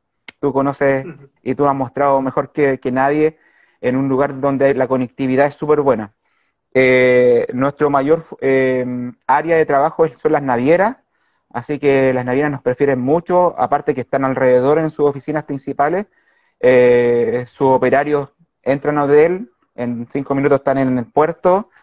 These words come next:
Speaker 1: eh, trabajan, terminan obviamente la jornada laboral reventados los pobres, porque trabajan turnos muy, muy pesados, y en cinco minutos están en hotel, y, y es fantástico para ellos. Entonces, eh, todo lo que es la conectividad,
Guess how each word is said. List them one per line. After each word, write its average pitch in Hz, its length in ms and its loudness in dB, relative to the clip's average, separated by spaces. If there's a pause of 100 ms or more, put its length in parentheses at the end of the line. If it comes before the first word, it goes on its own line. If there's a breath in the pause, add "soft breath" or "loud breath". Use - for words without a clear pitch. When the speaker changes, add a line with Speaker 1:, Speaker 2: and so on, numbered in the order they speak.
(200 soft breath)
Speaker 1:
eh, 127 260 2
trabajan, 165 840 -2
terminan 127 640 -2
obviamente 131 600 0
la 123 60 0
jornada 127 340 -2
laboral 127 480 -2
reventados 127 600 0
los 147 100 -10
pobres, 170 440 2
porque 143 220 -6
trabajan 127 600 -4
turnos 131 240 -6
muy, 139 320 -6
muy 135 180 -8
pesados, 165 520 -2 (520 soft breath)
y 123 60 -6
en 127 80 0
cinco 147 260 -2
minutos 139 200 0
están 139 180 0
en 131 120 -2
hotel, 170 540 0 (100)
y, 123 440 -6 (140)
y 120 320 -2
es 117 80 -4
fantástico 131 500 -4
para 123 180 0
ellos. 110 260 -4
Entonces, 127 520 -8 (640)
eh, 120 360 0
todo 147 200 4
lo 165 160 2
que 143 400 2
es 151 180 -4
la 127 80 -10
conectividad, 131 1160 0